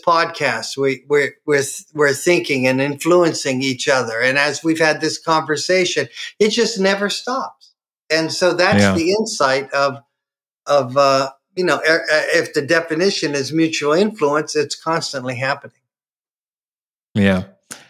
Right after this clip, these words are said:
Speaker 1: Okay.
Speaker 2: Um, thank you so much. And I think
Speaker 1: Thank
Speaker 2: to our
Speaker 1: you.
Speaker 2: dear listeners, um,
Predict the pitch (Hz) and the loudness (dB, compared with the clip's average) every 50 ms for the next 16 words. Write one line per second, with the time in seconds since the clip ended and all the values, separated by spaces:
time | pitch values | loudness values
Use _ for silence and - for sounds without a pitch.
0 | _ - 139 131 - - - 107 104 104 104 104 110 110 - - - 156 156 151 | _ -12 -12 -12 -6 -2 2 4 4 4 4 2 0 -2 -4 0 0 0 0 2
1 | 156 143 - - 143 143 135 131 139 170 165 - - - - - 120 110 110 110 | 0 0 0 2 0 2 2 2 2 2 0 -2 -6 -6 -4 -2 0 0 2 0
2 | 113 - 131 131 131 - 127 127 120 117 113 107 107 104 101 113 117 110 104 113 | 0 0 2 4 4 4 6 6 6 6 6 6 4 4 2 2 2 2 4 2
3 | 120 - - 156 151 151 151 - - - - _ _ _ _ _ _ - - - | 2 2 2 2 2 2 2 0 -4 -10 -16 _ _ _ _ _ _ -20 -12 -6
4 | - 101 104 104 101 101 101 101 101 101 101 101 - | 0 2 2 4 4 4 4 2 2 0 -2 -4 -6